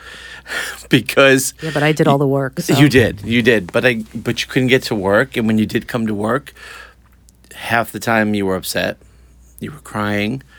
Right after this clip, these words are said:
Speaker 1: you were taking calls all day long from either him or his family, and it made it very challenging because you were very distracted, and as, as good as you were as a manager,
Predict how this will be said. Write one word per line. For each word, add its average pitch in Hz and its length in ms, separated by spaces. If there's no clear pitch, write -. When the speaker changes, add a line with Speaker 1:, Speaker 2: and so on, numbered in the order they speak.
Speaker 1:
you 107 120
were 104 80
taking 110 360
calls 107 360
all 98 240
day 104 160
long 98 360
from 95 280
either 85 420
him 117 560
or 92 120
his 87 180
family, 113 720
and 120 100
it 120 60
made 117 140
it 123 80
very 113 260
challenging 131 500
because 90 400
you 120 180
were 113 100
very 107 280
distracted, 113 540
and 92 140
as, 87 360
as 101 160
good 113 260
as 101 200
you 104 120
were 101 240
as 95 140
a 95 60
manager, 98 720